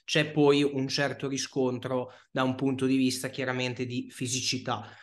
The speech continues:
Però non crede che ci sia in una qualche maniera anche un pattern strettamente dettato dalla genetica individuale del soggetto, perché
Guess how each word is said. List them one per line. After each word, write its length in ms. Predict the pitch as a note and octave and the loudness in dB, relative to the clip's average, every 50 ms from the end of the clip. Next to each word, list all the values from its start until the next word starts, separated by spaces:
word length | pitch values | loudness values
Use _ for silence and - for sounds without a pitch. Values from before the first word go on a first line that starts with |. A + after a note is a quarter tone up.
| - _ _ | -20 _ _
Però 360 | - F#3+ F#3+ F3 C#3 - D3 | 4 6 6 6 6 6 6
non 180 | D3+ D#3+ E3 D3+ | 6 6 6 4
crede 420 | D#3 - F#3 F#3+ G#3 G#3+ G3+ G3 | 4 2 4 6 6 6 6 4
che 580 | G3+ - - D#3+ E3 E3+ E3 D#3 D3+ D#3 - _ | 2 2 2 4 4 4 4 2 0 -4 -12 _
ci 220 | _ - - - D#3+ | _ -12 -8 -6 -2
sia 960 | D#3 - - - - - F3 F3+ F3+ F3+ F3+ F3+ F3+ F3 D#3+ - - - - _ | 0 0 0 0 0 2 4 4 6 6 6 6 6 4 2 0 -6 -14 -18 _
in 240 | - C3+ C#3 D3 | -14 -10 -6 -4
una 180 | D3 D3 D3 D3 | -4 -4 -4 -2
qualche 340 | - F3 E3+ F3 E3+ - E3+ | 2 4 4 4 4 2 0
maniera 540 | D3+ D3 D3 D3+ D#3+ E3 E3+ E3 D#3+ D3+ D3 | 2 2 2 2 2 2 4 4 4 4 4
anche 340 | D3 D#3+ D#3+ D#3 D#3 D#3+ | 4 2 0 -2 0 -2
un 220 | D#3+ D#3 D3+ D3 - | 0 0 0 -2 -2
pattern 960 | - D#3 D3+ D#3 D#3+ D#3+ - - E3 D#3 D3 D3+ D3 D3 D3 D3 D3 D3 C#3 - - - _ _ _ _ | 0 2 2 2 2 -2 -4 -4 -4 -2 -2 -4 -4 -4 -4 -4 -4 -6 -8 -10 -14 -20 _ _ _ _
strettamente 760 | - - - D#3 D3+ D3+ D3+ - D3+ D3+ E3+ F#3+ F3+ F#3 F3+ | -12 -4 0 0 0 0 0 2 2 4 4 2 4 2 2
dettato 480 | D#3 C#3+ C#3+ C#3+ D3 D#3+ D#3 D#3+ D#3 E3 | 2 2 -2 -2 0 2 2 2 2 0
dalla 240 | D3+ C#3+ C#3 C3+ C3+ | 0 0 0 0 -2
genetica 540 | - C3 C3+ C3 D3+ D#3+ D#3+ E3 - - C#3 | -4 -4 -4 -4 -4 -4 -4 -8 -8 -4 -2
individuale 600 | C3 C3 B2+ B2+ B2+ B2 C3+ C3+ C3+ D3 C#3+ C#3 | -2 -2 -2 -2 -4 -2 -2 0 0 0 0 0
del 160 | C3 C3 B2 | -2 -4 -4
soggetto, 680 | - - - B2+ A#2+ B2 C#3 C3+ A#2+ G#2+ - - A#2+ | -4 -4 -6 -6 -4 -2 0 0 0 -2 -4 -8 -6
perché 560 | G#2+ C3+ C3 C3 - D#3 D3+ C#3 B2 - - | -4 -4 -6 -2 0 0 0 0 0 -2 -6